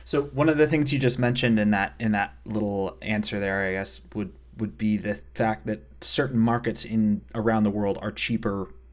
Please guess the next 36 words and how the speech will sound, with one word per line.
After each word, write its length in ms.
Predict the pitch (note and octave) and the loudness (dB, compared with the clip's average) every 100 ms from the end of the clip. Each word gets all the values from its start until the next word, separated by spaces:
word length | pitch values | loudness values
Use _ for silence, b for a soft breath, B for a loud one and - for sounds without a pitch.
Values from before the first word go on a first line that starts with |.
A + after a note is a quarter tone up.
| - | -8
relative 420 | G#2+ G#2 G2+ G2 | 0 0 0 -6
to 140 | - F#2+ | -8 -6
each 100 | G2 | -4
other, 300 | F#2+ F2 - | -4 -6 -6
that, 240 | G2 - | -8 -6
that 200 | G#2 G2+ - B B | -4 -6 -6 B B
you 160 | A#2 B2 | 0 2
can 400 | B2+ A2 A2 G#2+ B B | 4 4 4 0 B B
ascribe, 800 | - A2+ - B2+ A#2+ A#2 A2+ G#2+ - | -4 -2 4 4 6 6 4 2 -6
um, 480 | A2+ G#2 G2+ G2+ G2+ | -4 -2 -2 -4 -6
a, 120 | G#2+ G#2 | -6 -6
a 100 | A2 | -4
given 520 | G#2 A#2 A2 G#2 G2+ F#2+ | 0 2 2 2 0 -4
valuation 720 | A2+ A2+ A2 G#2+ G#2 G#2 G#2+ G2 | -4 0 2 2 0 0 -2 -2
ratio 600 | G#2 G#2 A2 G2 F#2+ F#2+ | -2 -4 -2 -2 -2 -4
to 400 | - G2+ G2 G2+ | -4 -4 -2 -2
every 260 | A#2+ A#2 A2+ | 0 2 2
stock 300 | A2+ G#2+ - | 2 0 -2
market 260 | G#2 G#2 | -4 -4
in 60 | G#2 | -4
the 60 | G2+ | -4
world 300 | G2+ F#2+ F#2+ | -2 -2 -2
or 200 | F#2 F2+ - | -4 -8 -8
all 200 | G#2+ G2+ | -6 -4
the 60 | |
ones 200 | G2 G2 | -4 -6
that 80 | - | -6
matter 320 | G2 F#2+ G2 | -6 -4 -4
and 420 | - G2+ G2 F#2+ | -4 -6 -4 -6
compare 340 | - G#2 A#2 G#2 | -6 -4 -2 -2
them, 300 | G#2 G2+ G2 | -2 -4 -6
and 480 | A2 G2+ F#2+ F#2+ F#2 | -6 -4 -4 -6 -4
that 360 | G#2+ G#2+ - - | 0 0 -2 -10
quantitative 680 | - A2 A2 G#2 A2+ G2+ F#2+ | -4 -2 -2 -2 -4 -4 -2
signal 500 | - B2+ A#2+ A2 G#2 | -2 0 0 0 0
will, 420 | G#2 G2+ G2 | 0 2 0